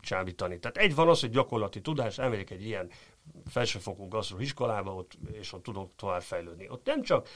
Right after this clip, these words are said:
lexikális, hanem egyébként, ö, gyakorlati tudást is megkapom. Na most, hát Magyarországon most jelen pillanatban mi a helyzet? Tehát, ö, mondjuk jó esetben a cukrász vagy a szakács elmegy stázsolni. Vagy Magyarországon egy minőségi helyre,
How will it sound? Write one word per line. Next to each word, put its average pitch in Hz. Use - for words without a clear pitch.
lexikális, 127
hanem 143
egyébként, 104
ö, 92
gyakorlati 98
tudást 87
is -
megkapom. 90
Na 165
most, 165
hát 123
Magyarországon 143
most 123
jelen 127
pillanatban 113
mi 113
a 101
helyzet? 101
Tehát, 101
ö, 101
mondjuk -
jó 139
esetben 113
a 98
cukrász 107
vagy 101
a 90
szakács -
elmegy 110
stázsolni. 92
Vagy 147
Magyarországon 120
egy 92
minőségi 110
helyre, 170